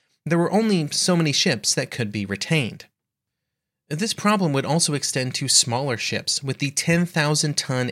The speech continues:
eight-inch treaty cruiser limiting how many ships the Royal Navy could have and stay under the treaty tonnage allotment,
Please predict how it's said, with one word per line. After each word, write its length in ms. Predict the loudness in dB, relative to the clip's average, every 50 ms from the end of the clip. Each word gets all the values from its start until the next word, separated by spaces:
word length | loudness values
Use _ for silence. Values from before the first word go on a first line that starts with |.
| -4 -6
eight-inch 500 | -6 -6 -6 -4 -6 -4 -4 -4 -4 -4
treaty 380 | -4 -4 -2 0 0 0 0
cruiser 540 | -2 -4 -4 -4 -4 -4 -4 -6 -6 -8 -10 _ _ _ _ _ _ -2
limiting 480 | 2 2 4 4 2 0 -2 -2 -4
how 200 | -4 -4 -2 0
many 200 | 0 2 2 2
ships 280 | 2 2 0 0 -2 -4
the 120 | -4 -4
Royal 240 | -2 0 0 0 0
Navy 260 | 0 -2 -2 -2 -4
could 200 | -6 -6 -8 -10
have 460 | -6 -4 -2 -2 0 0 -2 -4 -6 -10 _ _ _ _ -6
and 160 | -4 -2 0
stay 360 | 0 0 2 4 4 4 2 2
under 340 | 0 0 2 2 2 0 0
the 160 | -2 -4 -6
treaty 460 | -4 -4 -4 -4 -4 -4 -4 -6 -8 -8
tonnage 480 | -8 -6 -2 0 2 2 2 0 0
allotment, 580 | -4 -4 -4 -2 -4 -4 -4 -6 -6 -4 -6